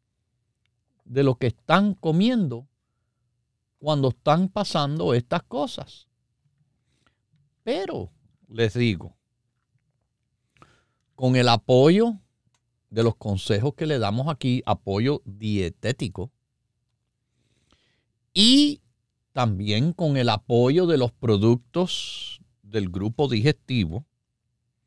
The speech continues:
y, bien importante, con el apoyo de nuestro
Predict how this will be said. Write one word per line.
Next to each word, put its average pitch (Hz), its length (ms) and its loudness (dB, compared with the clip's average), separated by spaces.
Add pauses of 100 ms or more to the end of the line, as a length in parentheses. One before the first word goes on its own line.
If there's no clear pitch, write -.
(1040)
y, 269 640 6 (1600)
bien 117 320 2
importante, 185 840 0
con 123 220 2
el 117 120 2
apoyo 139 680 2 (400)
de 120 280 -4
nuestro 151 680 -4